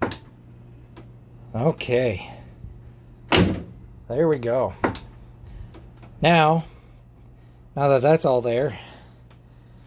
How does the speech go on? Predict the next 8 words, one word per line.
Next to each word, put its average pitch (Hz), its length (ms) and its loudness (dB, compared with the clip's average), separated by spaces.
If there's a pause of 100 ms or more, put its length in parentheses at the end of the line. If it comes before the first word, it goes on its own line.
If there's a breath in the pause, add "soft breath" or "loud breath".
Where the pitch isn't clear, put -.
(600 soft breath)
um, 113 380 0 (280 loud breath)
I 120 80 -10
need 120 180 -6
to 113 180 -4 (920 loud breath)
put 151 120 6
my 131 120 4
popper 143 420 4
on. 135 260 2